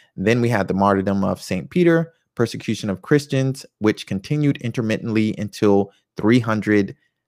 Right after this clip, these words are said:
A D. So from sixty-four to three hundred, there was persecutions and a lot of martyrdoms. A lot of Christians were murdered in the Colosseums, killed by beasts and other things, um, burned at the stake. It was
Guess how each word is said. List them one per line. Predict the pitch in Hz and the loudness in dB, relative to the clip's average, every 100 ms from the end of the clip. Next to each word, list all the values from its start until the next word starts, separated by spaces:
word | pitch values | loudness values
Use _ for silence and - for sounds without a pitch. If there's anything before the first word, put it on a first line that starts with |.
| _ - | _ 0
A | 92 85 | 0 0
D. | 85 131 107 - _ | 0 2 2 0 _
So | - 104 | -2 -2
from | 104 98 | -2 -4
sixty-four | - 156 - 120 110 | -2 -4 -4 -2 -2
to | 104 | -2
three | - 160 | 0 2
hundred, | 151 135 123 123 - | 2 0 2 2 4
there | 101 | 2
was | 98 98 | 2 0
persecutions | - 110 - - 117 117 123 107 104 - _ _ - | -2 -2 -4 -8 -6 -4 -4 -4 -6 -10 _ _ -6
and | 104 101 95 | -2 -2 -2
a | 90 | 0
lot | 95 113 | 2 2
of | 107 | 2
martyrdoms. | 98 98 95 95 95 95 - - | 0 0 0 -2 -2 -6 -8 -6
A | 92 | -2
lot | 92 110 | 2 2
of | 110 | 0
Christians | - 110 113 98 | -4 -6 -6 -2
were | 95 | -2
murdered | 95 104 107 107 107 110 _ _ _ _ | 2 2 4 4 2 0 _ _ _ _
in | 113 107 | -2 0
the | 98 | 0
Colosseums, | - 92 90 - 117 110 104 101 | -2 -2 -2 -2 0 0 -2 -4
killed | - 101 92 | -2 0 0
by | 85 - - | -4 -4 -2
beasts | 151 143 139 - 104 | 0 2 0 -4 -6
and | 92 87 67 - | -4 -6 -8 -2
other | 123 113 | 0 0
things, | 120 113 110 - | -2 -2 -4 -4
um, | 87 69 - - | -4 -6 -8 -16
burned | 101 101 110 113 101 | -4 2 2 2 0
at | - | -4
the | |
stake. | - - 127 131 - | -10 0 2 2 0
It | 120 | 0
was | 107 95 | 0 -2